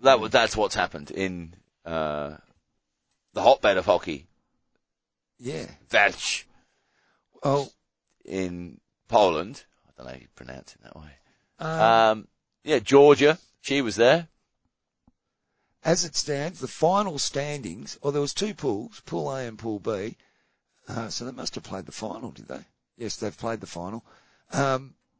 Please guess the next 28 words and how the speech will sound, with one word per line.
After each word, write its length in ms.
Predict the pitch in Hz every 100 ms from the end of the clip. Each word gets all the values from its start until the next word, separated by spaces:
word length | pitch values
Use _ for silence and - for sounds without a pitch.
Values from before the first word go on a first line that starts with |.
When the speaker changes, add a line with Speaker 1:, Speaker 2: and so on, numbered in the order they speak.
| _ -
Speaker 2:
Yeah, 220 | 147 160
Speaker 1:
Pol-, 80 | 277
Speaker 2:
of 160 | -
course 140 | - 330
Speaker 1:
Pol-, 80 | 208
Speaker 2:
they 60 |
played 220 | 170 165
the 80 | 123
final. 600 | - 135 147 113 95 220 _
Speaker 1:
Poland 400 | - 196 202 143
took 160 | 131 127
out 260 | 117 107 -
Pool 380 | 139 123 110 92 85
B 460 | 127 127 98 123 156 _ _ _ _ _ -
over 200 | 123 104
Switzerland, 760 | - 147 151 - 120 107 101 -
Turkey, 540 | - 123 117 - 104
Wales, 480 | 98 110 110 104 95 -
and 220 | 95 90
Georgia. 580 | 82 117 139 110 98 - _ _ _ _ -
And 380 | 123 120 117 113
in 140 | 113
Pool 340 | 107 170 139 139
A, 160 | 127
it 100 | 110
was 160 | 110 -
the 120 | 98
Netherlands, 720 | 92 139 175 113 131 160 -